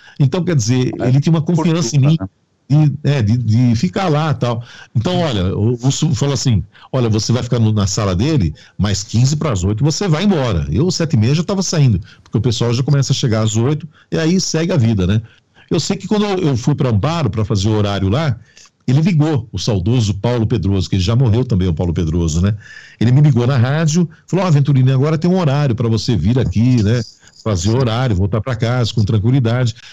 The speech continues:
Speaker 1: Mas a diferen-, a diferença de salário entre Amparo e a, a noventa e nove era de sessenta reais na época, já em meados de noventa e dois,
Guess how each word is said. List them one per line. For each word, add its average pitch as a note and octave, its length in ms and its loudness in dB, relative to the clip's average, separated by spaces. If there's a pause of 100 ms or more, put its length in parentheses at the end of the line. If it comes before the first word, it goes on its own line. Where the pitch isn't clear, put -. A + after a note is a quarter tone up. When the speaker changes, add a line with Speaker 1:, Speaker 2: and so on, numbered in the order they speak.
(140)
Speaker 1:
Mas C#3 180 -2
a D#3+ 60 0
diferen-, D3+ 540 0
a B2+ 100 -2
diferença C#3 500 0
de A2 80 0
salário A2 640 -2 (360)
entre A#2 300 0
Amparo G2+ 600 -2
e G2+ 180 0
a, F#2+ 520 -2
a F#2+ 60 0
noventa G#2+ 360 0
e - 20 2
nove A2+ 460 0 (340)
era C#3+ 180 2
de D3+ 120 4
sessenta D#3+ 640 -2
reais F#2+ 420 0
na G2+ 140 0
época, C#2+ 520 -4 (360)
já G#2 440 0
em G2+ 140 2
meados G#2+ 560 0
de G#2 140 0
noventa G2+ 580 0
e G2 160 2
dois, A#2 920 0